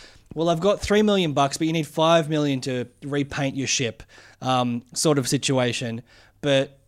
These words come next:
yeah, it's, it's great. It looks great. It's got quests and things, and, um, I'm trying to remember any of the cool stuff that I noticed last night. But basically, it's, uh, it appears to be the game that they were promising before launch. Like, it's,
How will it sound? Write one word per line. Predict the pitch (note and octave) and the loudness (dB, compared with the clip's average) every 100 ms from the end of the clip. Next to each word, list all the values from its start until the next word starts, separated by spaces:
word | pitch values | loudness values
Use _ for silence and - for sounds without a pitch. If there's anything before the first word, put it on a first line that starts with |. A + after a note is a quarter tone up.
| - | -2
yeah, | G#3 A#3 A#3 | 4 8 8
it's, | G#3+ G3 - - - | 6 2 0 -8 -2
it's | G3 F#3+ | 0 0
great. | - G3+ A3+ | 2 4 4
It | D#3+ | 4
looks | E3+ A3+ | 4 2
great. | - F3+ F#3+ G3 | 2 4 6 4
It's | - | 0
got | F#3 F#3+ | 0 0
quests | - E3+ F#3+ - - | 0 2 2 0 -2
and | D#3+ D3 | -2 0
things, | E3 F3+ F#3 D#3 | 0 0 0 0
and, | C#3 C3 - _ _ _ _ _ _ - - | 0 -2 -8 _ _ _ _ _ _ -18 -10
um, | C#3+ C3+ C#3 C3 B2+ _ _ _ _ _ | -4 -2 -2 -4 -10 _ _ _ _ _
I'm | |
trying | - D#3+ F#3+ | -12 -6 -2
to | |
remember | F#3 F3+ E3+ | 0 2 2
any | E3+ E3 | 2 0
of | D3 | -2
the | |
cool | C3+ D3+ D3 | -4 -2 -2
stuff | - C#3+ C3+ | -2 -4 -2
that | C#3 | -2
I | B2+ | -2
noticed | B2+ B2 - | -2 -4 -4
last | B2 A#2+ C#3 | -4 -4 -2
night. | B2+ A#2+ D3+ | -2 -2 0
But | G3+ G3+ | 0 2
basically, | A#3+ C#4 E4 D#4 C4+ G#3+ | 4 6 4 4 4 4
it's, | F#3 - - | 4 -4 -8
uh, | E3+ - | -8 0
it | A3 A#3 | 4 4
appears | A3+ A#3 A#3 | 6 4 4
to | A3+ | 2
be | G#3+ | 2
the | F#3 | 2
game | D#3+ E3 | 2 2
that | D#3 | 2
they | D3 | 2
were | C#3 | 2
promising | - C#3 B2 - B2 A#2 A2 _ _ - | 0 -2 -2 -4 -4 -4 -8 _ _ -14
before | C3+ C3+ B2 | -6 0 0
launch. | A2+ G2 - | -2 -4 -6
Like, | B2 | -2
it's, | D3 - | -2 -2